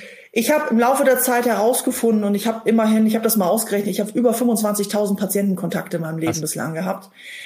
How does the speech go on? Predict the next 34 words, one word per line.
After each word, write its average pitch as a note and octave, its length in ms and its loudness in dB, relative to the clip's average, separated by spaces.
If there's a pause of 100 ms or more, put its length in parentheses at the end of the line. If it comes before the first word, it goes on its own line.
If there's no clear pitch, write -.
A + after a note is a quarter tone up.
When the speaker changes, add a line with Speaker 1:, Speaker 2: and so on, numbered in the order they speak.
(240)
Speaker 1:
Ähm, G3 580 0
ich - 180 0
habe A3 160 0
immer C4 220 4
wieder A#3 200 2
festgestellt, A3 840 0 (120)
wenn G#3 300 0
du D#4 80 2
diesen G#3 220 2
rostigen A3 420 0
Nagel A3+ 360 0
nicht F#3+ 280 -2
ziehst, - 640 -2
kannst A3 180 0
du A3 60 0
so G#3 80 -2
viel G#3 120 2
Penaten G#3+ 440 0
draufschmieren, G#3+ 500 2
wie F#3+ 60 0
du F3+ 160 0
willst. G#3+ 280 0
Es - 200 -4
wird G#3+ 180 0
einfach F#3+ 400 -6
letztlich F#3 580 -2
nicht G3 200 -2
wirklich F#3 400 -8
besser. - 320 -16 (680)
Und F#3+ 300 0 (280)
das G#3+ 220 4
hat C4+ 140 2
mich C4+ 200 0
dann, B3 500 2